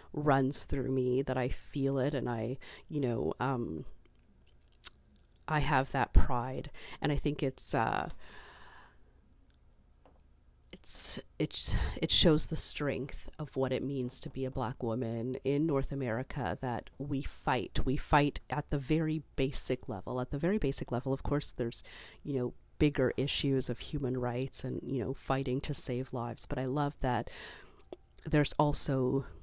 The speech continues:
the strength in us to stand up to this mundane, uh, everyday, um,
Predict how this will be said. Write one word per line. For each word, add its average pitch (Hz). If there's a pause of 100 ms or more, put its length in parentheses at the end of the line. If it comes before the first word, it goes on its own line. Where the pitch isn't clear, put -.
(320)
the 139
strength -
in 139
us 113
to 147
stand 139
up 131
to 240
this -
mundane, 131 (720)
uh, 80 (120)
everyday, 135 (1200)
um, 117